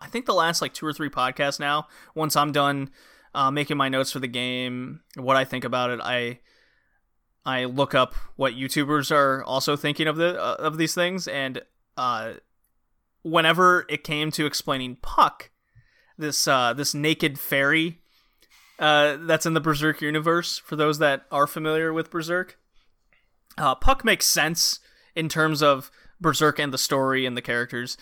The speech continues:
uh, but to the Western audience, it was hilarious <laughs> watching them react to it. Uh, Tori, what do you think their reaction of Puck? Well, what did you think of Puck in the game? Was he,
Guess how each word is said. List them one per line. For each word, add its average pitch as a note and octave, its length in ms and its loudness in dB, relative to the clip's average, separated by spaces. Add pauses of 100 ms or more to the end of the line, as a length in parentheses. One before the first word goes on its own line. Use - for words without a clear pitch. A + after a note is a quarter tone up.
(220)
uh, B2 240 4
but - 300 0
to D3+ 100 -4
the C3+ 80 0
Western E3 400 4
audience, C3+ 500 2
it C3+ 160 -2
was C3 320 -2 (340)
hilarious C#3 880 2 (480)
<laughs> C#5+ 680 4
watching F3+ 540 4
them E3 160 -2
react C3+ 460 2
to A#2+ 160 -4
it. - 160 -4 (760)
Uh, A#2+ 300 2
Tori, F3+ 320 4
what B3 100 4
do D4 60 8
you B3+ 120 6
think F#3+ 260 0
their D#3+ 260 6
reaction C#3 460 2
of - 100 -14
Puck? - 220 -2
Well, G#3+ 240 4
what C4 100 6
did F#3+ 140 -2
you F3+ 80 0
think C#3+ 200 -6
of - 120 -20
Puck B2 240 -2
in A#2 80 -8
the A#2 60 -8
game? G#2+ 240 -6
Was C3 160 -8
he, B2 320 -8